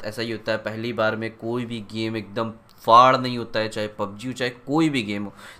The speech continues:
धीरे-धीरे अपडेट आता जाता है, लोग खेलते जाते हैं। तो ये भी गेम धीरे-धीरे अच्छा होता जाएगा, ऐसा कोई बात नहीं। अच्छा, इसका ग्राफिक्स अच्छा होता जाएगा, इसका गेम प्ले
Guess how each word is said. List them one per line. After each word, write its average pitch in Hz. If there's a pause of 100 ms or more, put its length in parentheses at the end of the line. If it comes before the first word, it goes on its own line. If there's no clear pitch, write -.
धीरे-धीरे 123
अपडेट 113
आता 104
जाता 104
है, 104
लोग 101
खेलते 101
जाते 95
हैं। 104 (240)
तो 170
ये 196
भी 190
गेम 160
धीरे-धीरे 135
अच्छा 113
होता 107
जाएगा, 95
ऐसा 101
कोई 120
बात 110
नहीं। 110
अच्छा, 107
इसका 120
ग्राफिक्स 107
अच्छा -
होता 107
जाएगा, 104 (220)
इसका 143
गेम 113
प्ले 120